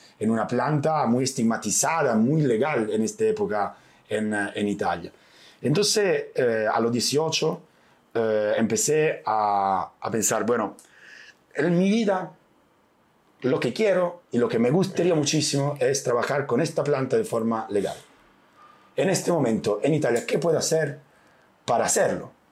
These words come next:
Y pensé al grow shop, que ahí habían entre los primeros, habían los primeros cincuenta, cincuenta y cinco grow shop entre toda la nación,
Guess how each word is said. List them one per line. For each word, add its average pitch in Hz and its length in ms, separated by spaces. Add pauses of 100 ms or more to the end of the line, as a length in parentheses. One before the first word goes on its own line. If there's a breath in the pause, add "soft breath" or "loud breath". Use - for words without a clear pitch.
(460)
Y 143 100
pensé 185 540 (480)
al 120 180
grow 120 160
shop, 90 260 (560 soft breath)
que 120 100
ahí 151 240
habían 151 480
entre 127 240
los 123 100
primeros, 156 560
habían 117 260
los 117 100
primeros 120 380
cincuenta, 123 560
cincuenta 107 360
y - 20
cinco 120 240
grow 117 160
shop 123 320
entre 98 220
toda 107 420 (380 soft breath)
la 104 120
nación, 185 520